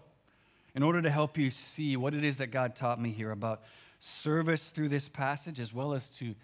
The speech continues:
experience the absolute blessing that Jesus promises here to those who will humbly bring all they have in service of him, I want to look at this amazing passage together with you in just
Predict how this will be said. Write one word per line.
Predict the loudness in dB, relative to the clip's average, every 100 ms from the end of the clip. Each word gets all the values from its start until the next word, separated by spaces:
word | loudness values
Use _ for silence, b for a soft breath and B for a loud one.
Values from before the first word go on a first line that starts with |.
| B B
experience | -6 -6 -6 2 4 4 2
the | 0
absolute | 2 0 -2 -2 -2
blessing | 0 0 0 -4 -4 -4 -4 -4
that | -6
Jesus | -4 -4 -4 -6
promises | -8 -4 -2 -2 -4 -10
here | -8 -8
to | -6
those | -2 0 0 -4 B B
who | -6
will | -4 -2
humbly | -2 -2 2 2 2
bring | 2 2
all | 2 2
they | 0
have | -2 -2 -4 -4 -8 -20 B B
in | -8
service | -6 -2 0 0 -2 -4
of | -6
him, | -8 -8 -10 -14 B 0
I |
want | 4 4
to |
look | 4 0
at | -4
this | -6
amazing | -2 0 0 -2
passage | 0 0 0 -6 -14
together | -8 -6 -6
with | -8 -8
you | -6
in | -4
just | -6 -8 -12